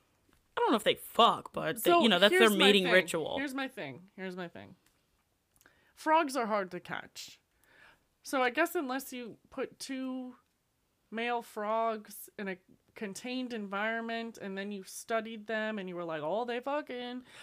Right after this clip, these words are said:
Speaker 2: Like, if you're just going out to your pool, if I went out to my pool at night because I heard the fuck noise, the frog fuck noise.
Speaker 1: What? <laughs>
Speaker 2: I don't, I can't even,
Speaker 1: F F N.
Speaker 2: I can't even,
Speaker 1: <laughs>
Speaker 2: I'm sure if I go to reach for them, they're all go-, they're just gonna scatter.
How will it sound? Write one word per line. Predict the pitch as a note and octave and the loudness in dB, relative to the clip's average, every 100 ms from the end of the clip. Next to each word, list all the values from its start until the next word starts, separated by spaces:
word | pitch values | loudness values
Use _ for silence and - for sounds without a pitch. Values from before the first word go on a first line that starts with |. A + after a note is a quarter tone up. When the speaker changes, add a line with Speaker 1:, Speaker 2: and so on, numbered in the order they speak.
| - | -6
Speaker 2:
Like, | D4 B3+ - _ _ _ | 0 0 -2 _ _ _
if | C4 C#4 | -6 0
you're | F#4 | 0
just | F4 - | 0 -2
going | D#4 D#4 | 0 0
out | D4 C#4 | 0 -6
to | - | -8
your | A#3+ A3+ | -12 -12
pool, | - F4 F4 D4+ - | -6 -4 -4 -4 -4
if | C4+ | 2
I | D#4+ | 4
went | F4 F#4 | 4 2
out | F4 E4 | 0 -2
to | |
my | D#4+ C#4 C4+ | -4 -4 -6
pool | - F#4 F#4+ D#4 D#4 D4+ _ B3+ | -4 -2 0 -2 -6 -10 _ -8
at | C4+ | -6
night | C4+ C4 C4+ D4 _ _ - | -2 -2 -2 -6 _ _ -14
because | A#3 C4+ | -8 -4
I | B3 | -2
heard | A#3+ D4+ - | -2 -4 -4
the | |
fuck | - D#4+ F4 - | -2 -2 -2 -4
noise, | C4+ A#3+ C4+ D4 | -4 -2 -6 -8
the | C4+ | -6
frog | C#4 D4 D4 | 0 0 0
fuck | - E4 - | -2 -2 -2
noise. | C4+ G#3+ G#3 A#3 - | -6 -4 -4 -6 0
Speaker 1:
What? | D4+ E4 | 2 6
<laughs> | - - - - - - - - - - - | 6 4 -4 -10 -14 -8 -6 -6 -10 -14 2
Speaker 2:
I | C#4 F#4 | 8 10
don't, | G4 F#4+ - - | 10 6 4 8
I | E4 | 8
can't | F4+ B3+ C4 | 8 6 8
even, | F#4 | 8
Speaker 1:
F | B3 C4+ | 8 8
F | |
N. | C4+ G3 F#3 - - | 8 6 0 -14 -2
Speaker 2:
I | C4 C#4 | 2 6
can't | C4+ F4+ F4 E4+ | 6 6 4 4
even, | D#4+ C#4+ C4 _ _ _ _ | 6 6 4 _ _ _ _
Speaker 1:
<laughs> | _ _ - _ D4 | _ _ -20 _ 0
Speaker 2:
I'm | C#4+ | 0
sure | - F4 | 0 0
if | F4 | 2
I | D#4 | 2
go | D4+ | 2
to | C4+ | -2
reach | A3 C4 E4+ - | -4 -4 -4 -6
for | - B3+ | -6 -4
them, | A#3+ B3+ | -2 -2
they're | A#3+ | 0
all | A#3+ B3 | 0 0
go-, | A#3 | -4
they're | G3 G3+ | -6 -8
just | G3+ - | -8 -14
gonna | G#3+ | -12
scatter. | - - C#4 D#4 A#3 A3 | -8 0 2 4 2 -2